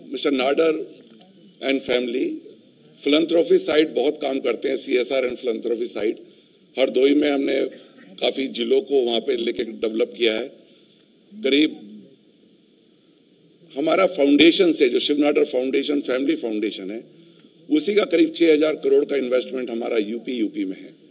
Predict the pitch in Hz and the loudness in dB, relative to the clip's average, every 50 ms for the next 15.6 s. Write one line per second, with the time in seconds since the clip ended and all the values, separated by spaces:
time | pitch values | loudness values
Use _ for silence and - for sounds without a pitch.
0 | _ _ _ _ _ _ _ _ _ - 113 135 135 - 135 147 139 143 135 127 | _ _ _ _ _ _ _ _ _ -4 -2 -2 -2 0 0 -2 0 0 -2 -4
1 | 117 - - - - 110 117 127 131 135 135 135 131 - - - - - - 82 | -6 -8 -14 -16 -10 -6 -4 -2 0 0 0 0 -2 -2 -4 -6 -6 -6 -6 -6
2 | 98 123 123 127 127 117 107 127 123 120 113 104 - 117 110 123 131 127 131 123 | -4 -2 0 0 -2 0 0 0 0 0 0 -4 -8 -8 -6 -4 -2 -2 -2 -2
3 | - 135 - 123 104 92 120 113 110 113 117 117 117 110 113 - - - _ _ | -2 -4 -4 -4 -4 -2 -2 -2 -2 -2 -2 -4 -4 -4 -6 -10 -18 -20 _ _
4 | _ _ _ _ _ _ _ _ _ - - 117 127 - - - 139 - - 156 | _ _ _ _ _ _ _ _ _ -10 -6 -6 -6 -6 -6 -10 -8 -4 -4 -4
5 | 156 143 143 131 - 123 117 113 123 110 107 110 110 107 95 104 92 - - 104 | -2 -2 -2 -4 -4 -6 -8 -8 -8 -6 -6 -6 -6 -4 -6 -6 -6 -6 -6 -8
6 | 110 127 135 - - _ _ _ _ _ _ _ _ _ _ _ _ _ _ - | -8 -8 -10 -16 -20 _ _ _ _ _ _ _ _ _ _ _ _ _ _ -4
7 | - 139 135 - 165 175 185 190 190 - - - - - - - - 131 143 165 | -2 -2 0 2 4 4 4 4 2 0 -4 -12 -20 -20 -20 -18 -10 -6 -2 -2
8 | 175 151 - 160 139 147 165 185 175 151 143 147 139 - - 160 156 151 143 135 | 0 0 4 6 6 6 6 4 2 2 0 -2 -2 -2 -2 -2 -2 -2 -4 -4
9 | - - 156 147 135 - - - - - - - - - _ _ _ _ - - | -4 -6 -6 -6 -6 -10 -14 -20 -20 -20 -20 -20 -20 -20 _ _ _ _ -8 -4
10 | 147 175 165 160 170 160 135 120 127 120 123 123 131 113 104 147 151 151 135 - | -2 0 0 0 0 0 -2 -4 -4 -4 -4 -4 -4 -4 -4 -4 -4 -4 -4 -4
11 | 131 101 87 85 - - - - - - _ _ _ _ _ _ _ _ _ _ | -4 -4 -4 -6 -10 -18 -20 -20 -20 -20 _ _ _ _ _ _ _ _ _ _
12 | - - 123 143 151 147 139 139 - - - 139 139 135 113 101 113 147 160 147 | -10 -2 4 6 8 8 6 6 2 -2 0 0 0 0 0 -2 -2 -2 -2 -2
13 | 147 127 117 110 117 123 135 143 147 156 165 160 143 127 127 131 131 117 - 139 | -2 -2 -2 -2 -2 -2 -2 -2 -2 -2 -4 -6 -8 -8 -6 -6 -6 -6 -6 -8
14 | 131 - - 107 123 147 131 117 120 123 - - 117 101 - 107 101 101 123 110 | -8 -8 -8 -6 -6 -6 -4 -2 -2 -4 -2 -4 -8 -10 -8 -10 -12 -10 -10 -12
15 | - 98 90 - - 92 90 95 82 - - | -10 -12 -14 -14 -16 -16 -16 -18 -18 -20 -20